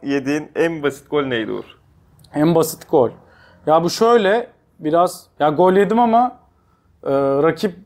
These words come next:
Speaker 2: bu sefer savunmaya geçti. Ben gol attım. Biraz benim önümü açan bir şey oldu. E, ben üniversite sınavında ben aslında ilk beş bine girdim. Şeyde, sayısalda. Ve benim istediğim bölüm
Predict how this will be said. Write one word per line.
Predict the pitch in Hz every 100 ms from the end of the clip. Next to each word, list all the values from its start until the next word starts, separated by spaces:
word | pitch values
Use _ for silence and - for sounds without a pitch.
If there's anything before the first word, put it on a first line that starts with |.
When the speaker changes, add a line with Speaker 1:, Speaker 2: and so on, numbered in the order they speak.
| _ _ _ _ _
Speaker 2:
bu | -
sefer | 180 185
savunmaya | 175 180 175 180 202
geçti. | 196 185 - 170
Ben | 185 185 - _ _ _
gol | 165 156
attım. | 135 131 196 165
Biraz | 165 156
benim | 160 170 175
önümü | 160 170
açan | 170 - 175
bir | 156
şey | 151
oldu. | 139 127 156 233 247 _ _ _ _ _ _ -
E, | 135 135 135 135 139
ben | 185 220 226 247
üniversite | 180 208 214 220
sınavında | 196 196 214 208 208 226
ben | 202 208 - _
aslında | 170 170 - 185 202
ilk | 220 180 - _ _
beş | 170 190 -
bine | 190 180
girdim. | 135 107 110 _ _ 120 120
Şeyde, | 135 123
sayısalda. | 117 131 113 117 107 110 120 _ _ _ _ _ 165
Ve | 185
benim | 208 220 -
istediğim | - - 208 220 214
bölüm | 190 220 240